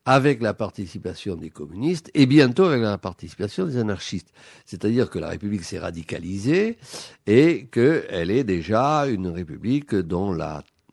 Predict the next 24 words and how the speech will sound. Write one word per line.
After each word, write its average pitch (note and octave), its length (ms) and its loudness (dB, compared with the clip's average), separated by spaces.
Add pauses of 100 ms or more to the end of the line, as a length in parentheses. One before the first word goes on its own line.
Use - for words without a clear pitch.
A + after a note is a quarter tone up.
(120)
l'orientation F#2 1200 -6 (340)
révolutionnaire G2 1200 -2
est A#2+ 240 -6
absolument E2+ 600 -8
et G2+ 120 -10
certaine. E2 480 -14 (400)
Et G#2 240 0 (180)
cela F2+ 420 -4
est E2 60 -6
d'autant F2+ 320 -6
plus F2+ 220 -6
vrai F3+ 400 0 (340)
que A2 120 2
c'est G2+ 200 0
le F#2 80 0
moment D3 500 0
où C3+ 60 0
se A#2 160 -6
produisent, D3 720 -2
à B2+ 340 -4
partir - 380 -12
d'ailleurs F#2 440 -14
du, - 160 -20
du, - 180 -20